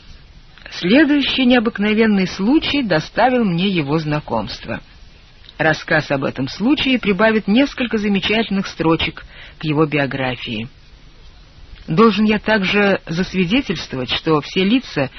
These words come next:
бывшие в нём главными деятелями,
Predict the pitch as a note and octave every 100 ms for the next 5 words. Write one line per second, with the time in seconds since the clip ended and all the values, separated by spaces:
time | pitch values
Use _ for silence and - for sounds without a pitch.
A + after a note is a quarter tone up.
0 | - - - D#3 E3+ - D#3+ D3 D#3 D3+
1 | D3+ E3 C#3+ C#3+ C#3+ E3 C#4+ A3+ C#3+ C3+
2 | C3